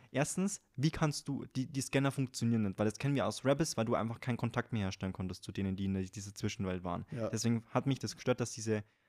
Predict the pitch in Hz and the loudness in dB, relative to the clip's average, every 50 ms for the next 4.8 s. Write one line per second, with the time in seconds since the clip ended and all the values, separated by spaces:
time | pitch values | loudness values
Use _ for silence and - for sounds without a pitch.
0 | _ _ - 101 101 - 107 101 107 104 98 - - 101 98 98 98 95 95 98 | _ _ -8 -6 -6 -4 -4 -2 0 0 0 0 -2 -2 -2 -2 -2 -2 -4 -6
1 | - _ _ _ _ _ _ _ - 104 104 101 - - 120 117 117 113 107 107 | -10 _ _ _ _ _ _ _ 0 0 0 0 -2 -2 0 2 2 2 4 4
2 | 104 104 101 101 113 117 113 107 101 104 107 - - 123 107 - 123 120 120 120 | 4 6 6 8 8 8 6 6 6 4 4 4 2 -2 -4 -2 0 0 2 2
3 | 113 107 107 98 101 104 101 104 101 104 110 110 107 107 98 - 104 - - 98 | 2 2 2 2 2 2 0 0 -2 0 0 0 0 -2 -2 -4 -4 -2 0 0
4 | 101 - - - 101 92 90 90 90 90 - - - 110 104 101 | 0 0 -2 -4 -4 -2 -2 -2 -4 -6 -8 -8 -8 -6 -6 -6